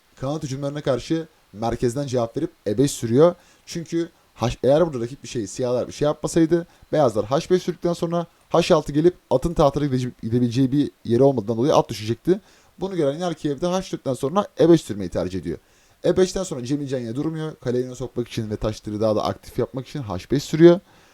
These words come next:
H beşten sonra İnarkiyev E dört sürüyor. Ve Cemil Can diyor ki, "Cemil Can, Cimba'nın F çatını verir misin?" Cemil Can'ı düşünüyor. Eğer burada at D iki falan çekersem rakip basitçe G H beş, G H beşten sonra da at F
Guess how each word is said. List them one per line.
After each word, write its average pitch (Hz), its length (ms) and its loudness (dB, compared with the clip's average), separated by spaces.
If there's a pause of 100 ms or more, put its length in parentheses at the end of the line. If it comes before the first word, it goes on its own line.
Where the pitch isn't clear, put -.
(140)
H 180 240 2
beşten 185 260 -4
sonra 156 180 -8
İnarkiyev 175 460 0
E 117 100 -2
dört 117 140 -2
sürüyor. 92 360 -4
Ve 156 80 -2
Cemil 160 260 -4
Can 175 200 -4
diyor 170 120 0
ki, 104 140 -10
"Cemil 139 240 -6
Can, 110 200 -4
Cimba'nın 123 300 -8
F - 60 -12
çatını 139 260 -10
verir 107 140 -2
misin?" 82 240 -10 (520)
Cemil 196 240 -8
Can'ı 190 240 -6
düşünüyor. 139 440 -8
Eğer 185 260 -4
burada 180 180 -6
at 185 160 -4
D 175 40 -4
iki - 140 -12
falan 175 180 -8
çekersem 165 520 -4 (340)
rakip 185 260 -8
basitçe 185 320 -4
G 175 160 2
H 180 240 2
beş, 175 340 -4
G 156 120 -2
H 170 180 -2
beşten 165 260 -6
sonra 160 220 -4
da 180 80 0
at 165 80 -4
F 160 100 0